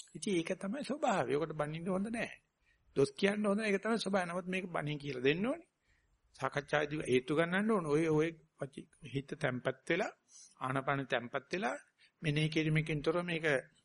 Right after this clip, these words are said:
දැවිච්ච ගින්නක අලු බහිනවා වාගේ එමීට තැම්පත් වෙන එක විශාල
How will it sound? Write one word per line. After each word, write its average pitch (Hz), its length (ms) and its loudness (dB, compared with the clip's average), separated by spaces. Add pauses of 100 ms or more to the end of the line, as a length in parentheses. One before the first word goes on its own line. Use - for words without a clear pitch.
(1000)
දැවිච්ච 139 400 0
ගින්නක 151 440 2 (680)
අලු 151 200 2
බහිනවා 147 460 0
වාගේ 120 400 2 (420)
එමීට 175 460 0
තැම්පත් 170 420 -2
වෙන 160 200 0
එක 180 120 0
විශාල 180 760 0